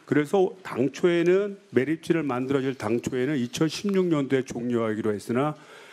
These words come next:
이 쓰레기 문제가 안정적으로 정착하기 위해서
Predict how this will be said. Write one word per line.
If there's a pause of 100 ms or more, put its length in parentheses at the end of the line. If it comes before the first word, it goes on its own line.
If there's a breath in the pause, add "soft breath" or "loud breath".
(200 loud breath)
이
쓰레기
문제가
안정적으로
정착하기
위해서